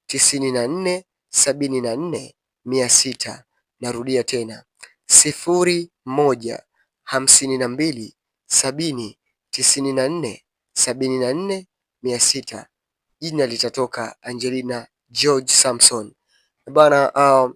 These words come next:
kama ulivyoweza kusikia hapo, ni ujumbe mzito sana. Ah, kama mtu umeshawahi kuuguza au labda kupitia,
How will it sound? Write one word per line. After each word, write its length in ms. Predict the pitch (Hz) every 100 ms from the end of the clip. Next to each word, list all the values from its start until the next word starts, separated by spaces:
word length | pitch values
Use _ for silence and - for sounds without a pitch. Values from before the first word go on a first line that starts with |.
| - - _ _ _ _
kama 260 | - 175 170
ulivyoweza 540 | 143 127 135 135 123
kusikia 580 | - 120 - - 160 135
hapo, 460 | 127 117 - 104 _
ni 100 | 135
ujumbe 360 | 156 170 160 135
mzito 380 | 120 135 131 120
sana. 440 | - 143 127 110 _ _ _ -
Ah, 340 | 127 123 113 - - - _
kama 260 | 185 165
mtu 420 | 160 160 151 143 131 65
umeshawahi 880 | - - 131 139 - 156 165 156
kuuguza 600 | 131 - 131 147 151 -
au 160 | 104 127
labda 200 | 131 131
kupitia, 640 | - _ 123 175 160 123